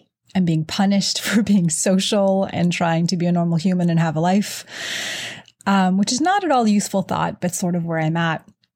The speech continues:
And I think part of why is because not only is that going on, but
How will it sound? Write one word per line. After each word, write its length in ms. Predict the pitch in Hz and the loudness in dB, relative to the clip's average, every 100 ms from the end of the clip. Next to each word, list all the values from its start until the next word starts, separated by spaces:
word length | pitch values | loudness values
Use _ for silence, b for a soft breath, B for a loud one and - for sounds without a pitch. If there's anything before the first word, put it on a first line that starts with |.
| _ _ _ _ _ _ - - - | _ _ _ _ _ _ -20 -10 0
And 100 | 220 | 2
I 40 | |
think 200 | 220 220 | 2 0
part 400 | - - 220 233 | -2 -2 0 2
of 100 | 202 | 0
why 340 | 196 185 196 196 | -2 0 2 2
is 180 | 175 | 0
because 760 | 175 175 180 175 175 - - - | 0 -2 0 0 0 -2 -6 -4
not 180 | 208 214 | 0 2
only 180 | 208 170 | 2 2
is 80 | |
that 200 | 202 311 | 2 0
going 300 | - 175 170 | 0 0 2
on, 280 | 170 170 175 | 2 0 0
but 680 | 160 165 160 160 - - - | 0 0 0 -2 -6 -6 -8